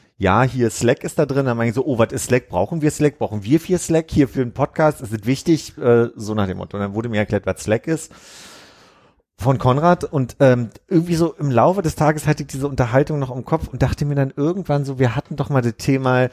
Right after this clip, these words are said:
Thema mal mit Freunden eine Firma gründen.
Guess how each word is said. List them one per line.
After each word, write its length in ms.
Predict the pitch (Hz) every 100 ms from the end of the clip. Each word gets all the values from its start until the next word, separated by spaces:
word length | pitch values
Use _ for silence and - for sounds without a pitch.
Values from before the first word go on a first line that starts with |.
| - - -
Thema 360 | - 135 131 127
mal 460 | 120 113 110 113 - - -
mit 160 | 113
Freunden 680 | - - 110 113 117 113 117
eine 120 | 117
Firma 320 | 107 120 110 95
gründen. 480 | 87 87 85 87